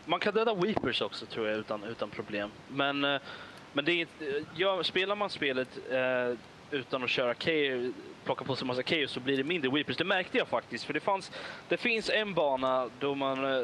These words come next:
då man ska, det finns en jävla bro som man ska, som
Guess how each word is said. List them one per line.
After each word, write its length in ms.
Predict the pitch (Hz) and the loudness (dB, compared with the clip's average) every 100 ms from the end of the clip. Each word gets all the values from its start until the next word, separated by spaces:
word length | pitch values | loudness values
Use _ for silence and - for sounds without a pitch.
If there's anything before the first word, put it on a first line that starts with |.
| 113 139 | 0 -2
då 100 | 139 | 0
man 160 | 135 | 0
ska, 380 | 135 143 135 131 | 0 2 4 4
det 140 | 127 | 2
finns 200 | 135 147 | 0 0
en 40 | 143 | 2
jävla 160 | 139 | 2
bro 520 | 135 120 151 151 120 113 | 2 2 2 4 2 0
som 160 | 120 | 0
man 160 | 113 113 | -2 -2
ska, 420 | - 113 110 104 - - - - - - - | 0 2 4 2 -2 -14 -14 -16 -16 -18 -12
som 480 | - 127 113 110 | 0 0 0 -4